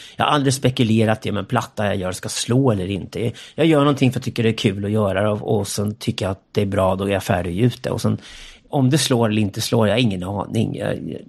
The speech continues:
inte tusan kunde jag veta när jag träffade Midi Max och F T på en parkbänk i Alby att de skulle bli stjärnor i U S A. Alltså det, det går inte att veta sånt i förväg. Framtiden är öppen och jag tror genuint att den verkligen är öppen.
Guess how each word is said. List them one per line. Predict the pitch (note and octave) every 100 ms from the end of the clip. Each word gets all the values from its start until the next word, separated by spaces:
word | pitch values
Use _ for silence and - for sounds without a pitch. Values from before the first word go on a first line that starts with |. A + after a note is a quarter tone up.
| - - -
inte | - C3+ B2+ C3
tusan | C3 - - C#3 B2 A2 G#2 A#2
kunde | - A2+
jag | A2+ D3+
veta | D#3 B2+ A#2
när |
jag | A2+
träffade | - A2 G#2+
Midi | G#2+ G2+
Max | G#2 G2+ - A2+
och |
F | G2+ -
T | -
på | A#2
en | A2+ B2 - - _
parkbänk | C3 A2 - G#2 G2 G#2+
i | G2
Alby | A#2+ C#3+ A2+
att | G2+
de | - A2
skulle | - G#2
bli | G#2
stjärnor | A#2+ A#2 G#2
i |
U | G2+
S | A#2 -
A. | E3 C3+ -
Alltså | B2+
det, | D3 D#3+ - - -
det | D3
går | E3
inte | G3+ -
att |
veta | B2 F3+ - -
sånt | F3+ - A2
i | -
förväg. | G2 G2+ A2
Framtiden | E3+ C#3+ C3+ C3+ E3
är | C#3 C#3
öppen | B2+ - D#3+ A#2+ -
och | C#3+
jag | C#3+
tror | E3
genuint | C3+ C3+ D3 C3+ E3+ B2+
att | C3
den | B2+
verkligen | C3+ B2 A2
är | C#3+ F#3+ E3
öppen. | - - -